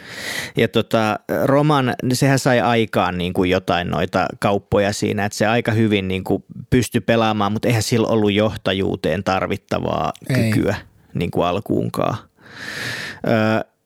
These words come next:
Speaker 1: yksi asia, mikä mun on pakko nostaa nyt tässä
Speaker 2: Niin.
Speaker 1: vaiheessa, kun mä muistan
Speaker 2: Niin.
Speaker 1: vielä, niin, niin tota, toi musiikki, mikä tossa oli,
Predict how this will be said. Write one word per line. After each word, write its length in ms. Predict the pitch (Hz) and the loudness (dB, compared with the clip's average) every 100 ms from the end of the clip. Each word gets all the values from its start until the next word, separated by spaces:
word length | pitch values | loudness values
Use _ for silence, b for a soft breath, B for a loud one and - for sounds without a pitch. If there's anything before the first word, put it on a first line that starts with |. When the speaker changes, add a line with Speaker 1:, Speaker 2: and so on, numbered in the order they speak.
| 196 | 2
Speaker 1:
yksi 280 | 202 - | 2 2
asia, 220 | 254 - 127 | 0 2 0
mikä 220 | 123 127 - | 2 0 0
mun 180 | 156 135 | 0 2
on 60 | 139 | 2
pakko 300 | 165 - 110 | 0 0 -2
nostaa 340 | 110 - 104 | 0 0 -2
nyt 160 | 101 - | -2 0
tässä 220 | 160 117 | 2 2
Speaker 2:
Niin. 200 | - - | -4 -2
Speaker 1:
vaiheessa, 360 | 131 131 120 107 | 2 2 2 -2
kun 100 | 120 | 0
mä 80 | 120 | 2
muistan 560 | 131 151 120 - 95 | 4 4 2 -2 0
Speaker 2:
Niin. 120 | 143 127 | 2 2
Speaker 1:
vielä, 240 | 98 143 - B B B B | 2 0 -2 B B B B
niin, 220 | - 117 110 | 0 2 2
niin 120 | 110 | 2
tota, 480 | 117 107 120 117 113 _ _ _ - 160 | 0 0 0 0 -2 _ _ _ -12 -4
toi 220 | - 156 151 | 2 4 4
musiikki, 880 | 202 208 117 98 - - - - - | 4 2 2 0 -4 -10 -10 -8 -4
mikä 260 | 107 113 101 | -2 0 -2
tossa 320 | 113 - - | -4 -4 -4
oli, 280 | 131 113 101 | -2 0 -2